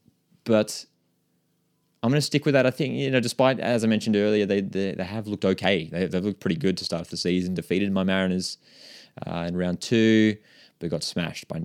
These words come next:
Jets on the weekend. But I don't think that was Wellington's fault defensively. I think it was more Jets just killing it in, in attack.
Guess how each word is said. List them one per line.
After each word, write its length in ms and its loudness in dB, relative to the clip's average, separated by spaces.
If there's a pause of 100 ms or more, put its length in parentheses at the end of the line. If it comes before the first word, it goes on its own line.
Jets 280 -8
on 40 -8
the 60 -6
weekend. 500 -6 (340)
But 80 -8
I 20 -2
don't 180 0
think 140 0
that 100 4
was 220 2 (180)
Wellington's 460 0
fault 340 -4
defensively. 480 -8
I 60 -6
think 180 -8
it 20 -6
was 80 -10
more 140 -2
Jets 380 -4
just 300 -14
killing 360 -2
it 80 -6
in, 180 -8 (140)
in 80 -6
attack. 460 -10